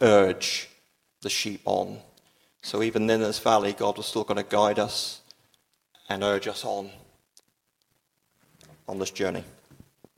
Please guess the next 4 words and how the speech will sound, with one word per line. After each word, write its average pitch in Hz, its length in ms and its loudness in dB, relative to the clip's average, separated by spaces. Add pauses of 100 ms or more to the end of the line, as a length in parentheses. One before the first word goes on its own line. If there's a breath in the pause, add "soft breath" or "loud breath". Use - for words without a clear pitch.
(3000 soft breath)
And 123 100 -4
the 120 60 6
next 156 200 2
scripture 117 500 2